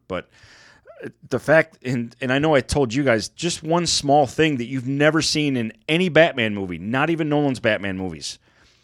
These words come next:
The eye makeup disappears when he takes the cowl off. No, not in this one.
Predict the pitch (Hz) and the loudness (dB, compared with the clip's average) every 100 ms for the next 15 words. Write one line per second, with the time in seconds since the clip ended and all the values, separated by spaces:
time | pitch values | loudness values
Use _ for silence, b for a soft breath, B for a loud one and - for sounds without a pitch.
0 | b b _ 131 160 190 185 - 131 107 | b b _ 0 2 4 4 2 0 0
1 | 139 135 - 165 139 117 117 131 120 113 | 0 0 2 2 2 -2 -4 -2 -4 -4
2 | 131 135 110 87 - - _ b b _ | 2 4 2 -2 -8 -20 _ b b _
3 | _ _ _ _ 151 233 110 85 113 147 | _ _ _ _ 0 2 0 -6 0 2
4 | 190 110 107 139 143 | 2 0 0 0 0